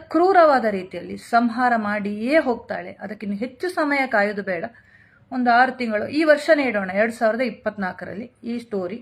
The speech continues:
ಎಂಡ್ ಆಗುತ್ತೆ. ಮತ್ತೆ ನಮ್ಮ ಜೊತೆ ಜನ ಇದ್ದಾರೆ. ಮಹೇಶ್ ಅಣ್ಣನ ಒಂದು ಮಾತಿಗೆ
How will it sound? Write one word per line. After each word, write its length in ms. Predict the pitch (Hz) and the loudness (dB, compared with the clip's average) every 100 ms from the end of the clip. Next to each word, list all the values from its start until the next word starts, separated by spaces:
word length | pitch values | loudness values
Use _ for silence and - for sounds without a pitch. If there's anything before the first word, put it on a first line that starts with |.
| _ | _
ಎಂಡ್ 260 | 214 233 214 | -2 0 0
ಆಗುತ್ತೆ. 380 | 175 175 - 202 - _ _ _ _ _ _ _ _ _ _ _ - | -2 -6 -16 -18 -18 _ _ _ _ _ _ _ _ _ _ _ -12
ಮತ್ತೆ 200 | 226 302 | -4 -2
ನಮ್ಮ 200 | 254 226 | 0 0
ಜೊತೆ 280 | 208 202 233 196 196 - _ | -2 -4 -4 -4 -6 -12 _
ಜನ 200 | 196 202 | -4 -2
ಇದ್ದಾರೆ. 360 | 208 196 190 185 - _ _ _ - _ _ _ _ _ _ - | -2 -4 -8 -12 -16 _ _ _ -20 _ _ _ _ _ _ -2
ಮಹೇಶ್ 320 | 254 285 285 | 0 0 0
ಅಣ್ಣನ 240 | 269 247 233 | -2 0 0
ಒಂದು 300 | 277 349 330 | 0 0 0
ಮಾತಿಗೆ 460 | 262 233 233 208 | 2 0 0 -10